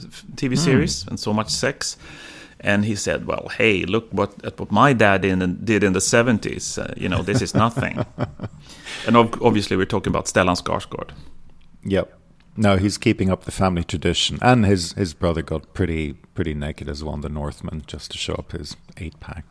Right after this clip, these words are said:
Speaker 2: or
Speaker 1: For
Speaker 2: whatever.
Speaker 1: sure, yeah, yeah, yeah. And he also did before in, in Tarzan, in the reimagining
Speaker 2: That's
Speaker 1: of
Speaker 2: true.
Speaker 1: Tarzan. Yeah.
Speaker 2: Yeah, forgot about that.
Speaker 1: Sure.
Speaker 2: Um,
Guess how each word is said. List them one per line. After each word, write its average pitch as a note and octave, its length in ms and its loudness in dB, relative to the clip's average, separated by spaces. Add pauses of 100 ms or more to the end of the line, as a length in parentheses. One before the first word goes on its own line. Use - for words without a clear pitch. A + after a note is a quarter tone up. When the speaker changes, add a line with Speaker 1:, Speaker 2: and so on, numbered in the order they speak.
Speaker 2:
or D#2 220 -14
Speaker 1:
For A2+ 100 -6
Speaker 2:
whatever. E2+ 240 -6
Speaker 1:
sure, - 80 -8
yeah, F2+ 220 -6
yeah, D#2 220 -10
yeah. - 160 -14 (100)
And F#2+ 180 -4
he G#2+ 80 2
also G2 260 2
did F#2 280 0
before F#2 400 -4
in, E2+ 200 -4
in F2+ 200 -2
Tarzan, F#2 600 -2
in F#2 140 -10
the G2 160 -14
reimagining F#2 840 -6
Speaker 2:
That's E3+ 260 2
Speaker 1:
of - 60 -2
Speaker 2:
true. - 120 0
Speaker 1:
Tarzan. - 260 -10 (180)
Yeah. - 120 -12
Speaker 2:
Yeah, A2 200 0 (240)
forgot - 320 -8
about C#2 260 -8
that. D2 220 -6 (340)
Speaker 1:
Sure. - 220 -8 (240)
Speaker 2:
Um, C#2+ 500 -8